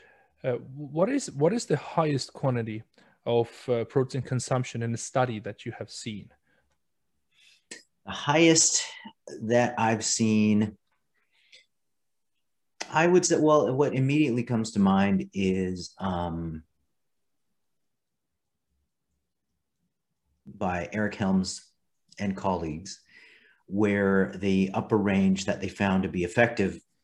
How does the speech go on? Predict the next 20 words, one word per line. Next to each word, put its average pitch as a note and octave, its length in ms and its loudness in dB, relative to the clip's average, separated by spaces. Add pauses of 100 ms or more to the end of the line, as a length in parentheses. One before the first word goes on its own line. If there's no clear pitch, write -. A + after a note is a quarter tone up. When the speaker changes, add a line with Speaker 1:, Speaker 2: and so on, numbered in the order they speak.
(640)
Speaker 2:
and G2+ 120 -2
this A2 200 4
was G2 220 0
for G2+ 280 0
relatively F#2+ 1300 2
lean A2 680 4
subjects F#2+ 800 -2 (320)
in F#2 400 0
dieting F#2+ 520 2
conditions, E2+ 680 -8
was E2+ 300 -6
three A2 340 -2
point G#2+ 320 -2
one F#2 460 -4 (440)
grams F2+ 440 -2
per F#2 380 -6
kilogram E2+ 680 -4 (840)
of E2+ 320 -4
fat-free G2+ 600 0
mass. C#2 540 -6